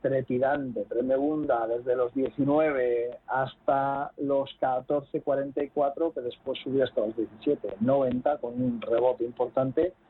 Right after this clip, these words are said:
marcando claramente las zonas de soporte y resistencia intermedias del título, y actualmente, pues, cotizando en esos quince cero ocho, el sesgo es muy bajista.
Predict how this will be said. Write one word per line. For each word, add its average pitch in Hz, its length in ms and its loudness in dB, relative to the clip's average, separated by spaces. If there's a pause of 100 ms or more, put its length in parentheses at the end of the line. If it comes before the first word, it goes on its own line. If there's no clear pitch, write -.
(260)
marcando 131 580 0
claramente 123 520 -4
las 107 160 -6
zonas 120 340 -2
de 117 80 -2
soporte 120 420 -4
y 131 60 -2
resistencia 123 600 0
intermedias 123 640 0
del 127 140 -4
título, 165 460 2 (340)
y 113 80 -2
actualmente, 113 680 0
pues, - 180 -18 (140)
cotizando 117 460 -2
en 120 80 2
esos 123 220 -2 (120)
quince 135 420 0 (1160)
cero 135 240 4
ocho, 160 460 -2 (100)
el 120 180 -8 (100)
sesgo 143 380 0
es 147 80 -4 (160)
muy 147 380 -2
bajista. - 500 -6